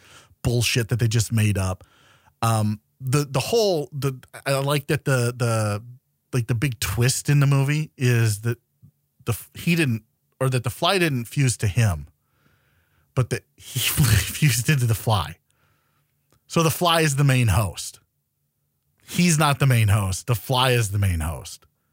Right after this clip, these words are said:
I, I, I like that. Uh, so he's basically the parasite from, from, uh, from the fusion in the, in the thing. I like that. Uh, the special effects for the time, like you said, are,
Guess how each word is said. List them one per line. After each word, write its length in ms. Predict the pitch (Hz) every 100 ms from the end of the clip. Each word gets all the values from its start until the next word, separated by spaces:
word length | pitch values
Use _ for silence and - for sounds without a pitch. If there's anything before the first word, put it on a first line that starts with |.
| _ _ _ _ _ _ _ -
I, 120 | 120 -
I, 120 | 131 -
I 40 |
like 340 | 127 131 110 101
that. 320 | 123 117 127 _ _ _ _ _ -
Uh, 240 | 117 117
so 160 | - 120
he's 240 | 160 147
basically 400 | 127 120 - 131
the 80 | 110
parasite 680 | - 127 117 - 131 131 - 151 _ _ _ _ _ _ _ _ _ _ _ _ _
from, 300 | - 113 107
from, 260 | - 120 110
uh, 240 | 101 104
from 180 | 92 120
the 80 | 110
fusion 500 | 101 113 110 107 110
in 200 | 107 101
the, 220 | 98 98 101
in 100 | 98
the 100 | 98
thing. 200 | 98 95
I 60 |
like 260 | 107 131 -
that. 280 | 120 113 - _ _ _ - _ _
Uh, 500 | 123 123 123 123 131 143 139
the 100 | 165
special 360 | - 240 202 165
effects 280 | - 180
for 100 | -
the 60 | 147
time, 340 | - 143 147 151
like 200 | 135 139
you 60 |
said, 300 | 120 131 123
are, 160 | 113